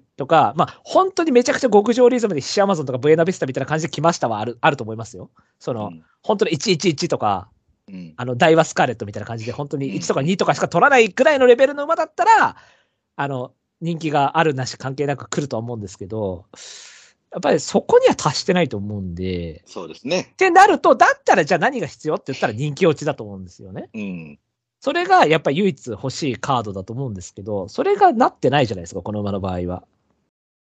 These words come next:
Speaker 1: だったらやっぱり自力で勝負するしかないと思うんで、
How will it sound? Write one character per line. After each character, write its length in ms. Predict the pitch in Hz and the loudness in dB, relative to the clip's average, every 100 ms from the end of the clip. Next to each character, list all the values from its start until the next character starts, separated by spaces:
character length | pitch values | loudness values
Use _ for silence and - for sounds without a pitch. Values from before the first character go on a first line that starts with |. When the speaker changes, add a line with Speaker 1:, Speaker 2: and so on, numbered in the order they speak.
| _ _ | _ _
Speaker 1:
だ 100 | 285 | 0
っ 100 | 339 _ - | 0 _ 2
た 100 | 330 | 6
ら 100 | 277 | 6
や 60 | |
っ 20 | |
ぱ 100 | 165 | 6
り 20 | 143 | 4
自 120 | 160 | 4
力 140 | 202 | 4
で 60 | 226 | 4
勝 200 | 220 190 | 4 2
負 60 | |
す 80 | 135 | 0
る 100 | 147 | -6
し 60 | 135 | -4
か 80 | 131 | -4
な 80 | |
い 60 | 139 | -4
と 80 | 127 | -4
思 160 | 123 | -8
う 20 | 107 | -8
ん 100 | 92 | -4
で、 360 | 123 98 85 | -2 -4 -6